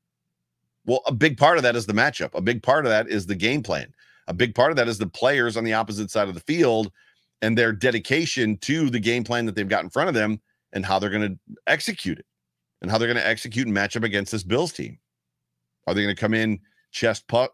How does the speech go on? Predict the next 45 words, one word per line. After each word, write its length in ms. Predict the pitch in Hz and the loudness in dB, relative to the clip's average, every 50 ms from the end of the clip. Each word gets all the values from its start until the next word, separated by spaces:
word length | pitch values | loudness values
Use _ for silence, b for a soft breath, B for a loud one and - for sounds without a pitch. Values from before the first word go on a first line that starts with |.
| - | -4
puffed 260 | - - 123 117 - 123 | 0 2 2 2 2 2
out 260 | 117 127 147 160 160 - | 4 4 4 2 0 -2
and 300 | 113 110 104 101 92 b b b b b - | -2 0 0 -2 -4 b b b b b -4
ready 260 | 90 110 117 123 123 | 2 2 2 2 2
for 100 | 107 127 | -2 -2
the 80 | 113 101 | -4 -4
fight, 340 | - - 120 131 165 185 - | 2 4 4 4 4 2 0
or 80 | - | -2
are 40 | 117 | 0
they 100 | 110 113 | 0 0
gonna, 120 | 110 120 - - | -2 -4 -4 -2
are 160 | 98 104 104 | -2 0 2
they 160 | 104 135 165 | 2 2 2
gonna 160 | 180 160 113 | 2 0 -4
fold 280 | - - 120 104 98 87 | -2 0 -2 -2 0 0
like 140 | 95 87 78 | -2 -4 -4
a 60 | 82 | -6
chair? 320 | - - 90 76 71 69 - | -8 -6 -6 -4 -4 -4 -4
And 200 | 85 101 113 107 | -2 -2 -2 -2
generally 380 | 98 - 113 117 131 135 131 123 | 0 0 -2 0 0 -2 -2 -4
speaking, 600 | - - - 175 196 160 - 131 127 139 151 151 _ _ _ _ _ _ _ _ _ _ _ _ _ _ _ _ _ - | -4 -2 -4 -4 -4 0 0 0 0 0 -2 -6 _ _ _ _ _ _ _ _ _ _ _ _ _ _ _ _ _ -12
people 340 | - 92 101 87 104 117 131 | -6 -6 -6 -4 -4 -2 -2
are 180 | 143 139 - - | -2 -4 -2 -2
up 160 | 90 80 - | -2 -2 -4
for 100 | - 107 | -4 -4
the 100 | 104 92 | -4 -4
challenge 460 | - - 107 117 135 135 110 92 85 | -2 -2 -2 -2 0 -2 -2 -4 -4
when 100 | 92 92 | -4 -6
it 80 | 92 - | -6 -6
comes 220 | 87 82 85 82 | -6 -6 -6 -4
to 40 | 92 | -4
this 140 | 92 98 92 | -6 -6 -4
Bills 300 | 90 98 110 135 139 - | -2 -2 -2 -2 -2 -4
team. 120 | 101 85 | -4 -2
Now, 100 | 95 101 | 0 0
that 140 | 110 113 110 | 0 0 0
doesn't 260 | 123 131 123 151 143 | -2 -4 -2 -2 -2
mean 140 | 139 131 127 | -2 0 0
that 120 | 131 120 123 | -2 -2 -2
they 60 | 123 | 0
don't 140 | 117 117 110 | -2 0 -2
make 140 | 113 104 | -4 -6
mistakes, 460 | 85 101 - - - 85 98 107 - - | -6 -8 -8 -4 -4 -4 -4 -4 -6 -8
the 80 | - | -6
Bills. 380 | 78 80 82 95 113 113 - | -4 -2 -2 -2 -2 -4 -8